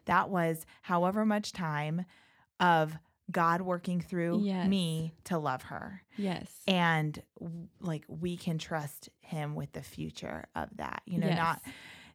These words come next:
Speaker 1: you know, every situation is completely different. And it's so hard when people don't know the details or, like, have never been called to something that difficult,
Speaker 2: Yes.
Speaker 1: that doesn't
Speaker 2: <laughs>
Speaker 1: have, like, a definitive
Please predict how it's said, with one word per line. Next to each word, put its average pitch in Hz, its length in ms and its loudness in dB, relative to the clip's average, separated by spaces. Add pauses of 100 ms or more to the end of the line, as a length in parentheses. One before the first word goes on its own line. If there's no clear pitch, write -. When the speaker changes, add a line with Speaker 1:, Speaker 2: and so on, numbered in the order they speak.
(220)
Speaker 1:
you 202 100 6
know, 175 280 4
every 196 320 6
situation 160 600 -2
is 156 160 -4
completely 160 640 -4
different. 165 540 -2
And 165 120 0
it's 165 180 -8
so 180 260 -2
hard 165 340 -4
when 160 120 -2
people 165 300 -6
don't 156 340 -4
know 156 300 0
the 160 160 -4
details 185 720 -6
or, 156 380 -2
like, 143 360 -8 (520)
have 185 180 4
never 170 340 2
been 170 240 0
called 156 380 -4
to 175 140 -2
something 156 560 -4
that - 400 -4 (200)
difficult, 175 520 0
Speaker 2:
Yes. 185 100 -6
Speaker 1:
that 165 220 2
doesn't 156 340 8
Speaker 2:
<laughs> 285 80 8
Speaker 1:
have, 147 280 2
like, 143 280 0
a 147 300 -2 (300)
definitive 156 840 4